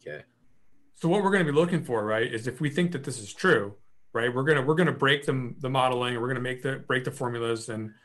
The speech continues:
Speaker 2: we're gonna say Derrick Henry's over twenty percent. What we need to do is we need to find out who at a lower price point at the wide receiver position or the tight end position or even at the running back position is going to be higher on than we are currently projecting, because I think that's the secret sauce here, right? Like, we need to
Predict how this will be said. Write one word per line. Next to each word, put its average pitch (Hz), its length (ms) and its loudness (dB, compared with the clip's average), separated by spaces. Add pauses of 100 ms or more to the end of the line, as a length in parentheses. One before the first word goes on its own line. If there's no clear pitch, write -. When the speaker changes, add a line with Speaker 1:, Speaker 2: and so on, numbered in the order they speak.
(200)
Speaker 2:
we're 131 100 -2
gonna 131 140 0
say 135 220 0
Derrick 127 280 4
Henry's 120 260 -2
over 117 160 0
twenty 120 200 -4
percent. 117 340 -2
What 120 120 -2
we 131 60 -4
need 123 140 -6
to 113 80 -10
do 185 240 10
is 123 100 2
we 131 80 -2
need 131 120 -2
to 123 80 -10
find 131 280 2
out 120 220 4 (320)
who 185 220 10
at 147 120 10
a 123 40 4
lower 170 220 8
price 131 240 2
point 131 340 -2
at 139 80 -14
the 120 60 -8
wide 127 160 4
receiver 156 320 0
position 151 380 -4
or 110 100 -4
the 104 60 -12
tight 151 140 4
end 139 120 0
position 139 460 -2
or 110 260 -4 (240)
even 156 160 0
at 160 60 -2
the 143 80 -6
running 151 160 2
back 123 160 -4
position 120 320 -6
is 117 80 -6
going 123 180 0
to 120 60 0
be 120 100 -6
higher 151 320 6
on 123 140 0
than 123 160 -4
we 123 260 -6 (220)
are 131 100 2
currently 135 320 2
projecting, 127 500 -2
because 123 200 -6
I 127 60 2
think 139 180 -2
that's 135 240 0
the 120 80 -14
secret 120 320 -8
sauce 117 240 -2
here, 107 100 -2
right? 117 160 4
Like, 113 180 2
we 123 100 -2
need 135 180 4
to 120 180 0